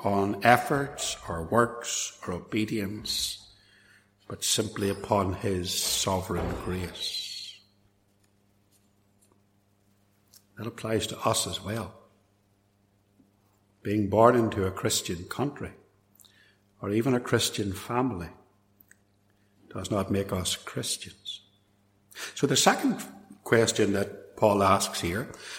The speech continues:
and asks the people in Rome to consider, is, is God unjust? First question, has God's promise failed? No, God's promise hasn't failed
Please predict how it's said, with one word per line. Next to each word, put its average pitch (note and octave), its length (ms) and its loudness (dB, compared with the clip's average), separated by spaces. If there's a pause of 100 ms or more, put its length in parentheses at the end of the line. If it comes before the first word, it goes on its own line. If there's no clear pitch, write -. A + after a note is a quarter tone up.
(120)
and A2 140 6
asks B2+ 280 12
the - 60 4
people C3 320 6
in A2 140 6
Rome B2 220 8
to A2 80 2
consider, A#2+ 600 0 (460)
is, G#2+ 720 4
is C3+ 160 -2
God F#2+ 300 4
unjust? B2 840 0 (440)
First - 440 8
question, E3+ 460 8 (180)
has A#2+ 200 8
God's C#3+ 280 8
promise C#3+ 400 8
failed? C#3+ 400 4 (140)
No, A2 240 4 (200)
God's C3+ 460 0
promise C#3 360 8
hasn't - 340 6
failed C#3 260 4